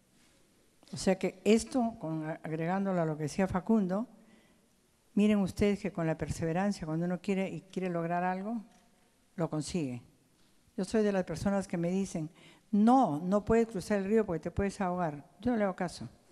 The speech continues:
Yo nado y si me voy a ahogar me regreso. O pido auxilio, pero no me van a decir a mí que no lo puedo hacer. Eso es lo que tenemos que hacer y eso es un ejemplo. Gracias también a Alonso, nuestro exalumno,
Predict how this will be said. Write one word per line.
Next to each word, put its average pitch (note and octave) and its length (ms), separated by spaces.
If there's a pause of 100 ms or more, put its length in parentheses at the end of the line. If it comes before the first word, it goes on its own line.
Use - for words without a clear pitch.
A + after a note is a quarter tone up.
(260)
Yo F#3 140
nado F3 380
y F3 80
si F3+ 120
me F3 80
voy G3 80
a G3+ 40
ahogar G3+ 220
me G3 100
regreso. E3+ 400 (1040)
O E3 140
pido F#3+ 240
auxilio, D#3 560
pero E3 180
no F#3 80
me G3 80
van F#3+ 80
a F#3 40
decir F#3 200
a F#3 60
mí F#3+ 100
que F#3 120
no E3+ 100
lo E3+ 100
puedo E3 160
hacer. D3+ 280 (680)
Eso A#3+ 260
es F#3+ 40
lo F3 80
que F3 80
tenemos E3 300
que - 100
hacer C#3 240
y F3 120
eso F3+ 140
es F3+ 80
un F#3 120
ejemplo. C#3+ 460 (440)
Gracias G#3 400
también F#3 320
a F#3 60
Alonso, A3 420
nuestro F3+ 440
exalumno, G3 840